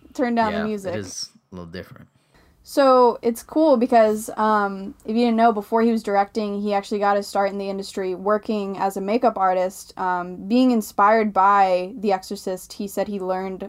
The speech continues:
Speaker 1: um, makeup and effects from Dick Smith, um, on The Exorcist,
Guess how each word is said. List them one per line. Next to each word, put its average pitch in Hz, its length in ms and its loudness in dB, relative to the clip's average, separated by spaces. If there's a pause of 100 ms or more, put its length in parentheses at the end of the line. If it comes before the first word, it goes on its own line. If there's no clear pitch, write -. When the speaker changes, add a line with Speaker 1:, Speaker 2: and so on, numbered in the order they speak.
Speaker 1:
um, 175 480 -6 (220)
makeup 196 300 -2
and 185 100 -4
effects 180 420 -4
from 196 600 -2 (340)
Dick 196 160 -4
Smith, - 560 -6 (140)
um, 175 260 -4
on 208 200 0
The 208 100 0
Exorcist, - 720 -10